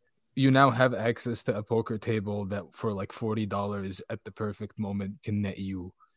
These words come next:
insane amounts of wealth, but it, and it's just, you have to deal with all, like, the mental stress and the mental, like, m-, agility and gymnastics that you're gonna have to do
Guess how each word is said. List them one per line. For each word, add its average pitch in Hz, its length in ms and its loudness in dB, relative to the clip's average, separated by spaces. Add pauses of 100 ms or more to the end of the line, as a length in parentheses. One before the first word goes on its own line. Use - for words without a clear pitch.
(240)
insane 101 580 -4
amounts 98 380 -6
of 90 160 -8
wealth, 90 480 -10
but 98 240 -8
it, 92 160 -10 (160)
and 104 140 -6
it's 90 160 -10
just, - 260 -12
you 87 100 -6
have 87 160 -10
to - 80 -6
deal 95 280 -4
with 87 200 -12
all, 85 240 -4
like, 87 180 -8 (100)
the 98 100 0
mental 95 480 -4
stress - 520 2
and 92 140 4
the 90 60 2
mental, 95 560 0
like, 90 240 -6 (680)
m-, 117 220 2
agility 117 720 6
and 98 260 0
gymnastics 113 640 0
that 98 120 -6
you're 101 140 -6
gonna 98 160 -4
have 98 180 -6
to 107 80 -8
do 90 340 -10